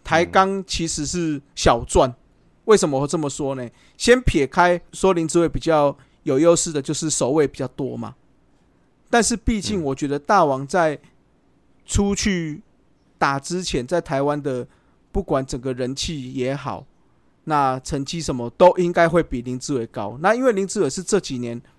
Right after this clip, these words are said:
Speaker 1: 第一个他旅外，第二个是他在经典赛有一支全垒打的表现，那所以让大家会觉得说，“哦，好像很有价值。”可是如果今天大王回来恢复当年的水准，又有他的明星价值、气质在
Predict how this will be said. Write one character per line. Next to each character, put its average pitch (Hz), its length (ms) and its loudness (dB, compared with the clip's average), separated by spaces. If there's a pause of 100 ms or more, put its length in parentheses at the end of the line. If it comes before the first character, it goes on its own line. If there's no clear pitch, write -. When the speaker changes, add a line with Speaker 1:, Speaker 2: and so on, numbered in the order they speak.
(280)
Speaker 1:
第 202 100 -2
一 202 40 -2
个 190 80 0
他 180 100 2
旅 143 140 -2
外， 131 280 0 (520)
第 196 120 4
二 202 80 4
个 160 140 0
是 180 140 -8
他 170 160 -2
在 165 160 0
经 165 160 -6
典 151 120 -6
赛 139 240 -2 (260)
有 127 420 -2
一 190 40 -6
支 185 220 -4
全 151 180 -2
垒 139 140 0
打 113 220 -4
的 127 120 -8
表 113 240 -6
现， 120 240 -4 (500)
那 180 100 2
所 190 160 4
以 - 20 6
让 170 180 2
大 160 120 2
家 160 100 6
会 156 140 0
觉 139 100 -4
得 127 80 -2
说 165 180 -2
，“哦， 147 60 4
好 127 100 -2
像 147 280 -4 (260)
很 151 160 0
有 143 100 0
价 117 280 -2
值。” - 180 -16 (340)
可 156 120 -4
是 240 140 -2
如 220 120 0
果 185 260 2 (800)
今 190 120 2
天 196 80 4
大 190 160 6
王 147 100 4
回 143 200 0
来 123 120 2
恢 170 160 2
复 165 160 -2
当 156 160 0
年 135 140 -2
的 127 60 -6
水 135 200 -4
准， 123 180 -6
又 185 140 2
有 139 80 2
他 156 160 -4
的 147 100 -2
明 127 200 -6
星 143 200 -6
价 135 220 -2
值、 - 180 -16
气 185 300 -4
质 131 220 -8
在 135 260 2